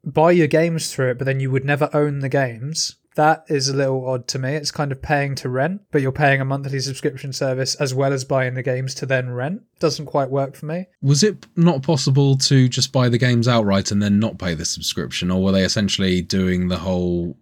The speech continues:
Speaker 2: "Well, you're not paying for a console, so you're paying a subscription to access the service and then you pay the games"?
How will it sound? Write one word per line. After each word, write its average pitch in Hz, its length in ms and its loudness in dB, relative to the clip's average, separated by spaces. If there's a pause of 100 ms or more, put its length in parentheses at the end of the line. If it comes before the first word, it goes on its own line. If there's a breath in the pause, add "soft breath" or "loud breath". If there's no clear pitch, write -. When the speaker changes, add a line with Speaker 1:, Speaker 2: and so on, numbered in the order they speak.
Speaker 2:
"Well, 85 260 -2
you're 92 100 0
not 104 160 0
paying 101 220 -2
for 92 140 -4
a 90 40 -2
console, 90 600 -4
so - 100 -2
you're 85 160 -2
paying 87 580 -4
a 82 80 -8
subscription - 580 -6
to - 120 -6
access 85 460 -4
the 82 80 -6
service 82 720 -2
and 85 240 -4
then 85 480 -2
you 80 140 -6
pay 82 260 -10
the 78 160 -10
games"? 73 520 -12